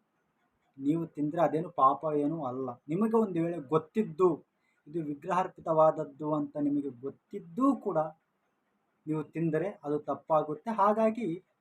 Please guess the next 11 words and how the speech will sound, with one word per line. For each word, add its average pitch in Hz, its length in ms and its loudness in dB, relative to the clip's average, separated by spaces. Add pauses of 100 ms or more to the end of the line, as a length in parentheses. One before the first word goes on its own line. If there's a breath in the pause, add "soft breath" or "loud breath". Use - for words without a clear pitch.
(400)
ವಿಗ್ರಹಾರ್ಪಿತ-, 208 920 0 (300)
ವಿಗ್ರಹಕ್ಕೆ 208 520 0
ಅರ್ಪಿತವಾಗಿರುವಂಥದ್ದನ್ನು 156 1300 0
ನೀವು 185 180 -8
ತಿನ್ನಬಾರದು. 165 800 2 (520)
So 240 120 0
ಇನ್ನು 185 280 0
ಮಿಕ್ಕಿದ 170 380 -4
ಎಲ್ಲವನ್ನು 170 760 2
ನೀವು 147 160 -2
ತಿನ್ನಬಹುದು. 120 600 -10